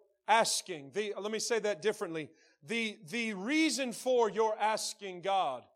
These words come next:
for the Holy Spirit will depend on who you're hanging around. Your influence. You can ask the disciples if that's true,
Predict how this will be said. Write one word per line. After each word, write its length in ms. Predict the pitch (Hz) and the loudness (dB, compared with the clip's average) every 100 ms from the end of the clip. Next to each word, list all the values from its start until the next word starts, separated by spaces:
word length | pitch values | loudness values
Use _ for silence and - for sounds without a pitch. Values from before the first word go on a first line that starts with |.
| _ _ _ _ | _ _ _ _
for 220 | - 214 208 | -8 -2 2
the 140 | 185 | 2
Holy 260 | 190 202 180 | 0 -2 -4
Spirit 540 | - - 202 165 151 | -6 -4 -4 -4 -8
will 260 | 190 277 262 | -4 -4 -4
depend 720 | 240 - - 269 208 190 156 _ _ _ _ 196 | -8 -10 -6 -4 -4 -6 -12 _ _ _ _ -2
on 180 | 214 | -2
who 160 | 196 247 | -2 -4
you're 200 | 233 240 | -2 0
hanging 320 | 220 240 202 | 0 -2 -4
around. 500 | 160 147 131 110 - _ _ _ _ _ _ _ _ _ _ _ _ _ _ _ _ _ _ | -6 -8 -10 -14 -20 _ _ _ _ _ _ _ _ _ _ _ _ _ _ _ _ _ _
Your 220 | 196 247 | 4 4
influence. 800 | 247 277 - 226 180 143 123 - | 4 2 -2 -2 -2 -4 -8 -8
You 100 | 196 | -6
can 140 | 233 | -2
ask 240 | 233 254 247 | 2 2 2
the 100 | 240 | -2
disciples 640 | 208 - 277 294 226 202 | -2 2 6 4 2 -6
if 140 | 180 156 | -4 -2
that's 280 | 170 160 | -2 -2
true, 460 | - - 180 190 214 | -8 -4 -4 -4 -8